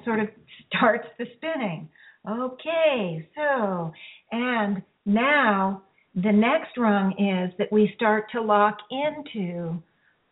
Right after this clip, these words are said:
"I make a mistake, I deserve something bad, I get something bad, and then here comes something else bad," et cetera, et cetera, and it just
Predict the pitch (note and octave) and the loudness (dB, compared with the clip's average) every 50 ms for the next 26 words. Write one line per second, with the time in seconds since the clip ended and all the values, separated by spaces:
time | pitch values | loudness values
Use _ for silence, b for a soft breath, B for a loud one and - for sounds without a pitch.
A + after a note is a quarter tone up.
0 | _ - F#3 F#3 G#3 A#3 A#3+ B3 - B3+ C4 C4 - - A3 F#3+ F#3 F#3 F#3 F#3+ | _ 0 2 2 2 2 0 -2 -2 -6 -6 -6 -6 -2 0 2 2 2 0 -2
1 | F#3+ - - _ _ _ _ _ _ _ _ _ _ _ - F#3 G3+ A3+ B3 B3 | -4 -8 -16 _ _ _ _ _ _ _ _ _ _ _ 2 4 4 4 2 0
2 | B3 B3 A3+ A3 G3+ - A3 F#3+ F#3 - G3 F#3+ F3+ F3+ E3 E3+ E3 E3 E3+ E3+ | 0 0 -2 -2 -2 -2 -4 -4 -4 -4 -4 -4 -4 -2 -2 -2 -2 -2 -4 -6
3 | E3 - _ _ - G3 F#3+ F3+ A3+ D4 D4+ D4+ - A#3+ G#3+ F#3+ D#3+ F#3+ F3+ F3 | -8 -12 _ _ -2 -2 0 2 2 2 2 0 0 -2 -2 -2 -2 -4 -4 -4
4 | E3+ E3+ E3+ E3 D#3+ E3 E3+ E3+ E3 - _ _ _ _ _ _ _ _ _ _ | -2 -2 -2 0 0 0 -2 -4 -6 -10 _ _ _ _ _ _ _ _ _ _
5 | - - G#3 G3+ G#3 G#3 G#3 G#3 G3+ G3 F#3+ G3 - _ - A3 A3 A3 - B3 | 0 2 4 6 6 6 4 4 2 0 -2 -4 -10 _ -4 -2 -2 0 0 0
6 | G#3 G#3 G3+ - G3 F#3+ - G3 G3 G#3 A#3 C4 C4+ C4+ - - G#3 F#3 F3+ F3 | 0 0 2 0 0 0 0 -2 -2 2 2 2 2 0 -2 -4 -2 0 0 0
7 | F3 E3+ F3 E3 - b b b b b b b _ _ _ _ _ _ _ _ | 0 -2 -4 -6 -8 b b b b b b b _ _ _ _ _ _ _ _
8 | _ _ _ _ - G#3 G#3 - - - A#3+ A3 G#3 G#3+ G3+ G3 - G3+ - - | _ _ _ _ -2 -2 -2 -2 -2 0 2 2 4 2 0 0 -2 -8 -8 -6
9 | - A#3+ A#3+ G#3+ G3+ F3+ E3+ - - G3 F#3 F3+ - - - - - A3 G#3 G#3+ | -4 0 0 2 2 0 0 -2 0 0 0 0 -2 -6 -6 -2 2 4 4 4
10 | G#3+ G#3+ | 2 0